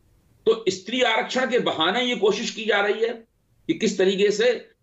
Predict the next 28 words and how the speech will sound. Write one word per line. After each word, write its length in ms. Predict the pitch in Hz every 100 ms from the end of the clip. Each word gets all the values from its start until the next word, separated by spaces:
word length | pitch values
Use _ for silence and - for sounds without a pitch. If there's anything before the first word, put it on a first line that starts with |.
| -
उनके, 380 | 170 190 233 -
उनको 480 | 185 190 220 240 151
निर्वाचन 460 | 160 180 190 254
क्षेत्र 280 | 208 240 233
उनके 200 | 220 202
लिए 160 | 214 185
आरक्षित 400 | 175 - 180 110
हो 100 | 110
जाए। 260 | 87 71 - _ _ _ _ -
अब 140 | 147 -
स्थानीय 500 | 190 - 160 220 262
निकायों 420 | 226 202 208 254
में 80 | 269
जो 100 | 254
चुनाव 440 | 214 214 226 240
हैं, 200 | 233 247
उनके 300 | 214 226 285
जरिए 240 | 254 269 269
अब 120 | 254
इस 100 | 240
दोबारा 300 | 196 214 226
फिर 140 | 196
से 140 | 190 202
इस 100 | 196 - _ -
कोशिश 260 | 185 190
हो 100 | 151
रही 200 | 131 104
है। 200 | 87 69